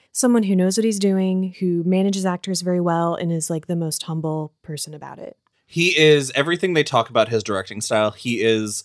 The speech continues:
Speaker 2: the dream director. He is the director you want on a project, because there, there are people who come in and strong arm, "My way is my way."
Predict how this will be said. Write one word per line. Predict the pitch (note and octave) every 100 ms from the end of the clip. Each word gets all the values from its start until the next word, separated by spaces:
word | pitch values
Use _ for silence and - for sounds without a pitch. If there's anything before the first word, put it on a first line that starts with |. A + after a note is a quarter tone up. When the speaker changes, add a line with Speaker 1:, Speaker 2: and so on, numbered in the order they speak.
| _ _
Speaker 2:
the | A2+ G#2+ A#2 A2 G2+ G2+ A2 - _ _ A#2+
dream | A#2 G#2 G2+ F#2+ F#2 F#2
director. | F#2 F#2 E2+ G2
He | - B2+
is | B2
the | B2+
director | B2 A2 - A2
you | G#2 G#2+
want | G2 F#2+ G2+ -
on | F2+
a | E2+
project, | - D#2+ E2 F#2 D#2 - _ _ _ _
because | C3 B2 C3 A2 A2
there, | A#2+ A#2+ A#2+ A#2 A#2
there | C#3+
are | E3+ D#3+
people | A#2 - - A2
who | - A2 G#2 G#2 G2+ G2 _ _ -
come | - A2 G2
in | G2 G2+
and | F#2+ G2+
strong | - G#2+ G2
arm, | F#2+ F#2+ F#2+ F2+ E2+ -
"My | A2 G2
way | F#2+ F#2+ F#2+
is | F#2+
my | G2 F2+ F2+
way." | F#2 F#2 F2+